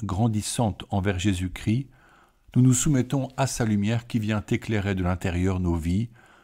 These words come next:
pour faire jaillir de nouvelles opportunités.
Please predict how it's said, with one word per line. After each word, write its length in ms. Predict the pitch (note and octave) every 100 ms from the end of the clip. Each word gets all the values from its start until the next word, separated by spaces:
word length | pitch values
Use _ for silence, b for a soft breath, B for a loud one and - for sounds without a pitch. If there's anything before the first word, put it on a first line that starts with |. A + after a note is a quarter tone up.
| b
pour 160 | - G#2+
faire 200 | A#2+ G2+
jaillir 380 | F#2+ F#2+ G#2 G2+
de 140 | F#2+
nouvelles 500 | F#2+ G#2 G2 G2+ F2+
opportunités. 800 | G#2 - - G#2 E2+ E2 - C#2